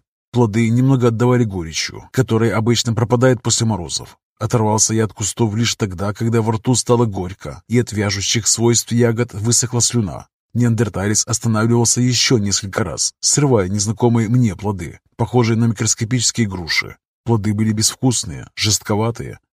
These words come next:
но это была клетчатка, так необходимая для пищеварения. Солнце уже скрылось с западной стороны реки, за верхушками деревьев, и на лес опустились мрачные сумерки. На ночь мы остановились у упавшего огромного дерева, корни которого при падении вырыли в земле солидную яму.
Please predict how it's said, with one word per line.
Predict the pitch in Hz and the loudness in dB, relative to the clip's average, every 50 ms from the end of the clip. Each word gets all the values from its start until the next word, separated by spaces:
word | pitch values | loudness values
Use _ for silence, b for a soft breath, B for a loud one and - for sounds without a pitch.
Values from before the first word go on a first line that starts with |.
| _ | _
но | - 120 113 | 0 2 4
это | 110 110 107 - 117 104 | 4 2 2 2 0 2
была | 104 120 123 120 | 2 2 2 2
клетчатка, | 113 - 127 131 117 - - - 87 - - - - - - _ _ _ | 2 0 -2 -2 0 0 -2 -2 -4 -6 -8 -12 -14 -14 -14 _ _ _
так | _ 131 120 - | _ 0 0 2
необходимая | - 123 127 117 - - 143 135 127 117 101 92 90 | 2 0 0 0 2 0 0 2 2 0 0 0 -2
для | 92 107 95 | -4 -4 -4
пищеварения. | 107 104 - - 117 120 123 113 101 78 67 55 50 - - _ _ _ _ _ | -2 -2 -2 0 2 2 2 2 0 -4 -6 -14 -16 -18 -20 _ _ _ _ _
Солнце | - - - 123 113 107 104 - 98 | -6 0 2 2 2 2 0 -2 -2
уже | 95 104 101 117 | -2 -2 0 -2
скрылось | 110 - - 131 131 127 123 107 | -2 0 2 2 4 4 4 2
с | - - - | 2 0 0
западной | 117 113 110 113 104 113 110 | -2 0 -2 -2 -2 0 -2
стороны | - - - 117 113 113 113 | 0 0 0 0 2 2 2
реки, | 110 110 98 - - 76 60 - _ - | 0 -2 -4 -6 -10 -14 -14 -14 _ -8
за | 90 92 113 | -4 -2 0
верхушками | 117 123 113 - - 110 - - 107 104 | 2 0 0 0 -2 -4 -2 -2 -4 -2
деревьев, | 101 110 107 92 76 71 64 - - _ _ _ _ _ | 0 0 -2 -2 -4 -10 -12 -16 -18 _ _ _ _ _
и | - 120 | -2 0
на | 120 117 | 2 2
лес | 98 92 98 98 - | 0 0 -2 -2 -2
опустились | - 113 95 - 104 - - 117 113 110 107 - - | -4 -4 -6 -4 -2 -2 0 0 0 0 0 -2 -2
мрачные | 120 117 120 123 113 - - 117 110 | 0 2 4 4 2 2 0 -2 -2
сумерки. | 107 - - 98 78 73 73 _ - 62 60 - _ _ _ _ _ _ _ _ | -2 -2 -4 -6 -8 -10 -14 _ -16 -16 -16 -16 _ _ _ _ _ _ _ _
На | - 120 117 107 101 | 0 2 2 2 0
ночь | 98 101 101 - - _ _ | -2 -4 -4 -6 -6 _ _
мы | 120 127 127 | 0 2 2
остановились | 120 110 - 120 117 113 107 120 123 127 113 - _ | 2 2 0 0 0 2 2 2 2 2 2 0 _
у | 131 127 120 123 | -4 -4 -2 -4
упавшего | 107 - 107 113 123 110 - - 123 104 | -4 -2 0 0 0 0 0 0 0 0
огромного | 113 117 107 117 120 110 113 117 117 117 | 0 0 2 2 2 2 2 2 2 0
дерева, | 95 92 90 73 64 58 - - - _ _ _ _ _ | 0 -2 -8 -8 -10 -12 -14 -14 -16 _ _ _ _ _
корни | - 113 110 101 107 107 | 0 0 0 0 -2 -2
которого | - 117 101 113 117 113 117 113 | -2 -4 -2 0 0 2 2 0
при | 104 101 113 | 0 0 -2
падении | 123 123 117 113 117 117 113 117 117 | 0 0 2 2 2 2 2 2 0
вырыли | 110 104 117 135 131 131 120 117 | 0 2 2 2 4 4 4 2
в | 107 92 | 2 0
земле | 98 104 104 107 113 123 110 | 0 -2 0 0 0 0 0
солидную | 98 - - 135 139 131 110 92 78 87 92 104 110 113 | 0 0 0 2 2 2 2 0 -2 -6 -4 -2 -2 -2
яму. | 101 104 82 67 53 50 - | -2 -4 -6 -6 -10 -14 -18